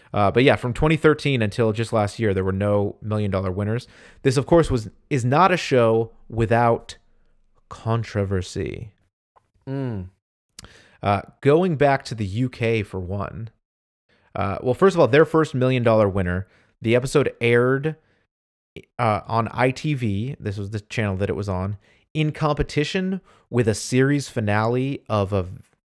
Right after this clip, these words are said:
Speaker 1: very popular B B C show.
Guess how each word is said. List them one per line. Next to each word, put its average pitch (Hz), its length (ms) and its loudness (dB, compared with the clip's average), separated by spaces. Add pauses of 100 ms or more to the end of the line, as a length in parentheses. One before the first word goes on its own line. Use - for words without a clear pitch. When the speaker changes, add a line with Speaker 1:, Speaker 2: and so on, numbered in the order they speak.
(140)
Speaker 1:
very 104 380 0
popular 98 720 -2
B 104 260 -2
B 101 160 -2
C 104 320 -6
show. 147 460 -2